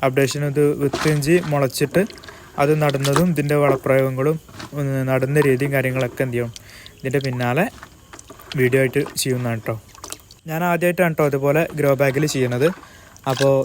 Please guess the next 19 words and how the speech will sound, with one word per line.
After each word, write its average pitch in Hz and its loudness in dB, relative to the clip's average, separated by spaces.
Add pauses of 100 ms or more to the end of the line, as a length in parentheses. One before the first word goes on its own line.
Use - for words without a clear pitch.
ഇതിനു 147 2
മുമ്പ് 170 4
ആരെങ്കിലും 165 4 (180)
ഗ്രോ 156 6 (100)
ബാഗിലോ 156 4
സിമൻറ്റ് 151 0
ചാക്കിലൊക്കെ 151 2
ഇഞ്ചി 139 -2
ഇതേപോലെ 147 2
ഉണ്ടാക്കിയിട്ടുണ്ടെന്നുണ്ടെങ്കിൽ 135 -2 (220)
എന്താണ് 135 -4
അതിൻ്റെ 135 -2
അഭിപ്രായം, 127 0 (520)
അതുപോലെ 131 0
തന്നെ 135 0
അതിൻ്റെ 135 0 (120)
റിസൾട്ടും 131 -2
കാര്യങ്ങളൊക്കെ 131 -2
എങ്ങനെയാണെന്നുണ്ടെങ്കിൽ 123 -4